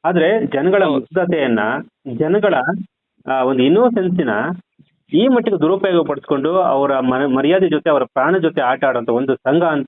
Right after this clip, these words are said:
Speaker 1: ಇದ್ರೆ ಅದು ಧರ್ಮಸ್ಥಳ ಸಂಘ ಅದು.
Speaker 2: ಇಲ್ಲ
Speaker 1: ಆ
Speaker 2: ಸರ್,
Speaker 1: ಸಂಘ
Speaker 2: ಏನೋ
Speaker 1: ಆಯ್ತಲ್ಲ?
Speaker 2: ದೊಡ್ಡದಾಗ್ ನಡೀತಾ ಐತೆ, ಅರ್ಥ ಆಗ್ತಿಲ್ಲ ಸರ್ ಜನಕ್ಕೆ, ಇವಾಗ್ಲೂ ಅರ್ಥ ಆಗಿಲ್ಲ.
Speaker 1: ಅರ್ಥ ಆಗ್ತಿಲ್ಲ.
Speaker 2: ಅರ್ಥ
Speaker 1: ಇದಂತ
Speaker 2: ಮಾಡ್ಕೊಂಡು
Speaker 1: ಆಗತ್ತೆ, ಆರಂಭ ಮಾಡಿದೀವಲ್ಲ, ನಿಮ್ಮಿಂದ
Speaker 2: ಹಾ.
Speaker 1: ಅರ್ಥ ಆಗತ್ತೆ.
Speaker 2: ನೀವು ಮಾಡ್ತಿರೋದು ತುಂಬಾ ಒಳ್ಳೆ ಕೆಲ್ಸ ಇದೆ, ತುಂಬಾ ಅದು,
Speaker 1: ಸರಿ, ಸರಿ.
Speaker 2: ಆ,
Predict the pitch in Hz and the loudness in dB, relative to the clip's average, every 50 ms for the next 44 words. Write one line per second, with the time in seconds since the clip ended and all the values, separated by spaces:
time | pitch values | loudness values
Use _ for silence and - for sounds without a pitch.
0 | - 135 127 131 147 135 117 113 117 113 110 110 113 113 113 117 117 120 - - | -8 -10 -6 -4 -2 0 0 0 0 0 0 0 -2 -2 0 0 -2 -2 -2 -4
1 | 107 104 - - 104 95 95 87 95 - - 82 _ _ _ _ _ _ _ _ | -6 -6 -6 -6 -12 -14 -12 -6 -4 -4 -4 -6 _ _ _ _ _ _ _ _
2 | _ _ _ _ _ _ _ _ _ _ _ - _ _ _ _ _ _ _ _ | _ _ _ _ _ _ _ _ _ _ _ -20 _ _ _ _ _ _ _ _
3 | _ _ _ _ _ _ _ _ _ - 131 131 117 123 135 - 131 123 151 180 | _ _ _ _ _ _ _ _ _ -4 -4 -2 -2 -2 -2 -2 -2 -2 0 0
4 | 214 233 226 190 185 180 165 151 151 - 143 131 - 147 143 147 208 185 170 170 | 2 2 2 2 2 2 2 0 0 2 2 2 2 2 0 -2 -2 -2 -2 -4
5 | 196 185 208 190 185 170 196 185 175 156 147 - - 208 202 202 - 113 180 156 | -4 -2 -2 -2 0 2 2 2 2 2 0 -2 -4 -4 -4 -2 -2 -2 -2 -2
6 | 139 131 131 117 113 131 131 151 143 - 135 135 147 165 170 170 160 139 135 - | 0 0 -2 -2 -2 -4 -4 -4 -6 -4 -4 -2 -2 0 0 0 0 -2 -2 -2
7 | 143 139 131 123 120 120 113 117 117 _ _ _ - 139 123 120 - 156 143 123 | -2 -2 0 -2 -2 -2 -2 -4 -6 _ _ _ -8 -6 -6 -4 -4 -4 -2 0
8 | 120 - 165 190 185 185 233 233 220 214 214 226 233 220 - 123 107 113 147 185 | 0 0 2 2 2 2 2 0 0 0 0 0 0 0 0 0 0 0 0 0
9 | 214 202 196 185 160 160 185 202 175 135 117 104 95 107 123 127 113 - _ - | 0 0 0 0 0 2 0 2 0 0 0 0 0 -2 -2 -4 -6 -8 _ -6
10 | 117 107 110 120 131 135 139 135 135 156 160 160 156 139 - - - 160 160 160 | -2 -2 0 0 2 2 2 0 0 0 0 0 0 -2 -4 -4 -4 -2 -2 0
11 | 151 127 - _ _ _ _ _ _ _ _ _ - 127 135 143 139 143 151 151 | -2 -4 -4 _ _ _ _ _ _ _ _ _ -6 -4 -2 -2 -2 -4 -4 -2
12 | - 170 160 156 156 151 147 147 156 147 147 139 135 135 143 139 - 135 135 - | -2 0 2 4 4 2 2 0 -2 -2 0 0 0 0 -2 0 0 -2 -2 0
13 | 135 123 131 139 135 _ - 139 139 139 143 143 131 127 120 117 117 - 120 113 | -2 0 0 -2 -2 _ -6 -6 -4 -2 -2 -2 0 0 0 0 2 2 0 0
14 | 107 - - _ _ _ _ _ _ - 117 | -2 -2 -10 _ _ _ _ _ _ -6 -4